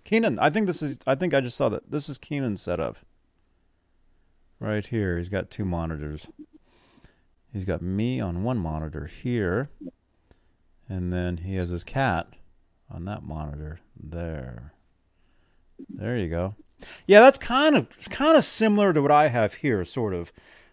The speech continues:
Let me see. I can actually show you, 'cause I was actually in a call with a, with a friend of mine recently, and I was showing them my setup. Uh,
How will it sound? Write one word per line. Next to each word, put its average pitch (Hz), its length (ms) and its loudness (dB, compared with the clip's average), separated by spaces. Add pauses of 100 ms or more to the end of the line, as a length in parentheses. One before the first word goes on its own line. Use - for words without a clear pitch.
Let 143 120 -2
me 160 80 2
see. 151 200 2
I 151 100 6
can 175 140 0
actually 143 260 -2
show 127 300 2
you, 87 320 0 (840)
'cause 113 140 -2
I 127 100 6
was 139 140 4
actually 139 320 2
in 110 80 4
a 104 60 0
call 131 360 4
with 101 140 -4
a, 101 100 -2
with 95 200 -6
a 92 40 -10
friend 120 280 0
of 104 60 0
mine 95 180 0
recently, 92 600 -4 (220)
and 104 140 -2
I 95 60 0
was 92 120 -4
showing 101 320 -2
them 92 100 -6
my 85 140 -6
setup. 95 420 -4 (1700)
Uh, 98 1120 2